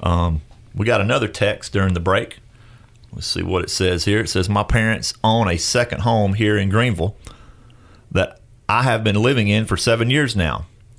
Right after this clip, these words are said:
Fifty-five is all that is owed on the house, and I want to put it into my name. Can this be done without refinancing? For we are now paying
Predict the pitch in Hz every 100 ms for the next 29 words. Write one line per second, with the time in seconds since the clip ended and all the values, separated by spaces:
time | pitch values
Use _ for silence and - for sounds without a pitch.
0 | - - 131 131 127 123 120 95 87 -
1 | 95 104 110 104 95 90 - 113 135 107
2 | 104 - 98 101 98 98 - - - -
3 | - - - 120 117 80 95 - - -
4 | - - - - - - - - - 95
5 | 95 104 107 107 - 107 98 - - -
6 | - 101 104 98 101 131 113 73 78 -
7 | - - - 98 113 117 120 120 139 135
8 | 101 104 92 101 101 107 110 110 135 101
9 | - 90 - - - - - - - -
10 | 98 92 120 131 98 101 120 123 131 117
11 | 98